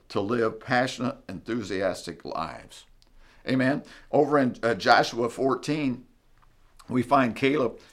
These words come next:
Caleb wa-, was of a different spirit. <laughs> Uh, Caleb was so filled with the things of God that, that, uh, when in Joshua fourteen, he says this. Let me find it real quick. I had it earlier.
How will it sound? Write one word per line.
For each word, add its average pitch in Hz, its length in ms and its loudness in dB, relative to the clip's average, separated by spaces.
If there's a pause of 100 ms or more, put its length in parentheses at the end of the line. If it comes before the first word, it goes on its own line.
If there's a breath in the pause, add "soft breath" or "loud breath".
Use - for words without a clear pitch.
Caleb 139 380 0
wa-, 110 280 0
was 104 260 0
of 107 160 2
a 107 80 2
different 127 400 -2
spirit. - 520 -2 (680 soft breath)
<laughs> - 20 -16
Uh, 98 320 -4 (400)
Caleb 139 340 0
was - 280 -4 (180 soft breath)
so 147 280 2
filled 156 360 0
with 117 180 -4
the 98 100 -10
things 131 320 -4
of 95 160 -6
God 113 420 2 (280 soft breath)
that, - 280 -10
that, 87 360 -2
uh, 82 260 -4 (300 soft breath)
when 107 160 -6
in 92 140 -8
Joshua 113 520 0
fourteen, 123 560 -4
he 104 80 -8
says 107 380 -6
this. 101 340 -6 (880 soft breath)
Let 87 80 -10
me 90 80 -8
find 92 320 -6
it 78 100 -10
real 80 160 -8
quick. 78 380 -10
I 80 120 -8
had 82 180 -6
it 73 140 -8
earlier. 76 420 -10